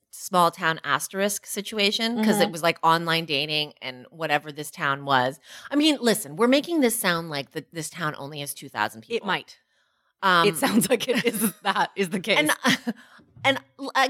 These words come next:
Speaker 1: like you, I don't wanna be, like, city folk or anything like that. I get it. There's an asterisk there. I just, I'm, yeah, I guess I'm still where you were before. I'm still hung up on, like, the,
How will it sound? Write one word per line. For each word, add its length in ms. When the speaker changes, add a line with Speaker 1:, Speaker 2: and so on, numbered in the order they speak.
Speaker 1:
like 260
you, 180
I 100
don't 120
wanna 180
be, 140
like, 220
city 340
folk 300
or 60
anything 340
like 180
that. 220
I 100
get 360
it. 180
There's 200
an 120
asterisk 580
there. 280
I 220
just, 300
I'm, 360
yeah, 400
I 100
guess 300
I'm 160
still 320
where 160
you 280
were 240
before. 420
I'm 180
still 300
hung 280
up 180
on, 240
like, 380
the, 280